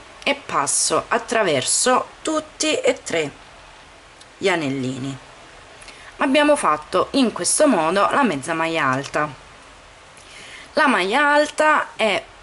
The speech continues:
mm, poco differente dalla mezza maglia alta.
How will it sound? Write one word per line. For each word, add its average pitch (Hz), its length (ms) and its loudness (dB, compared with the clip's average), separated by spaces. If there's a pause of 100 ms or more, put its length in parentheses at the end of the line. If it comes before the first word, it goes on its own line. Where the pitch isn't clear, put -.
mm, 170 500 -4 (160)
poco 311 320 4
differente 190 920 -2
dalla 214 280 2
mezza 156 300 -6
maglia 147 340 -6
alta. - 320 -14